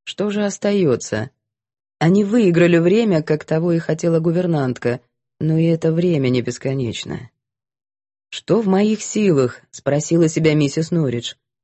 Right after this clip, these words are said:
"Убить его? Нет, я этого не сделаю.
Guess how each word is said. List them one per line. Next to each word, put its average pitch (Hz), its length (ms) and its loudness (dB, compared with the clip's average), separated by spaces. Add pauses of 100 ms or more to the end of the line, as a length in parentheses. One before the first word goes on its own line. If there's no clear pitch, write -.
(200)
"Убить 131 400 -4
его? 131 340 -4 (720)
Нет, 135 320 0
я 131 140 2
этого 127 300 0
не 139 140 0
сделаю. 127 560 -4